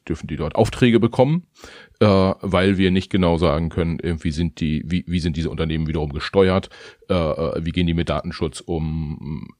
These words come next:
et cetera. Also gibt's dann einen direkten Draht nach Peking, äh, mal, mal, mal etwas flapsig gesagt. Das ist ja, das geht ja dann so ein bisschen auch in die,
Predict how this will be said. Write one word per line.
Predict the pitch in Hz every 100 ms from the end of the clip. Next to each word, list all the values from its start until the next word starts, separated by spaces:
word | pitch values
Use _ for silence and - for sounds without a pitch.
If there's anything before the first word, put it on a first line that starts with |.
| _ _ _
et | - 95
cetera. | - 67
Also | - - 73
gibt's | 76
dann | 85 80
einen | 80
direkten | 78 - 85
Draht | 65 64
nach | -
Peking, | - 82 82 62 - - -
äh, | 101 85 76 - -
mal, | 87 82 73
mal, | 87 82 -
mal | 92 82
etwas | - -
flapsig | - - 76
gesagt. | 87 87 101 - - -
Das | - 90
ist | 117 -
ja, | 120 123
das | - 107
geht | 117
ja | 113
dann | 101
so | 95
ein | 98
bisschen | 110 107
auch | 87 -
in | 85
die, | 90